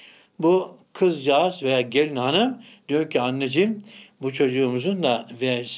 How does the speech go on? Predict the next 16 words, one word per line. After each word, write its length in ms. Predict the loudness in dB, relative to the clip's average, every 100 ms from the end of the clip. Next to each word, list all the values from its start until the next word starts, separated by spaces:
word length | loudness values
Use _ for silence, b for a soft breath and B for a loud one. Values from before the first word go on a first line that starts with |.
| -6
e, 500 | -4 -2 -2 -2 -2
sizin 460 | -2 0 0 -2 -4 B B 0
oğlunuzun 800 | 2 2 2 0 2 0 0 B B -6
namaz 340 | -2 -2 -4
kılmasının 640 | -6 -4 -2 0 0 -2 -4 B B -4
doksan 380 | -2 -2 -2
dokuz 260 | -2 -4 -4
payı 260 | -2 -2 -2
size 220 | 0 2
aittir, 360 | 0 -2 -4
bir 80 | -4
payı 280 | -2 0 0
bana, 280 | -2 -2 -6
benimdir." 360 | -8 -8 -14
diyor. 260 | -16 -18 -18 -20 _ _ -20 B B B B B _ _ _ _
Vuralım. 480 | -2 0 2 2